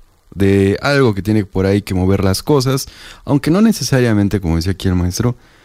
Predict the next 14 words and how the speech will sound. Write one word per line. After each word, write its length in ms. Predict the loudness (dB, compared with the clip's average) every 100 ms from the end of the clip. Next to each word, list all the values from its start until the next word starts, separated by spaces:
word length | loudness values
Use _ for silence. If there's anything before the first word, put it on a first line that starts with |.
| _ -20 -20 -14 -2
tiene 200 | 0 2
que 100 | 2
ver 220 | 2 0
con 200 | 0 0
el 120 | 0
conflicto 580 | -4 -8 -6 -6 -4 -4 -4
armado. 640 | -10 -10 -6 -6 -6 -10 -16 _ _ _ _ -2
Pero 400 | 0 2 0 -4 _ _
vamos 360 | -8 -2 0 2
a 40 |
ir 60 | 2
deconstruyendo 540 | 2 0 0 2 2
un 40 | 0
poquito 680 | -2 -2 0 2 2 -2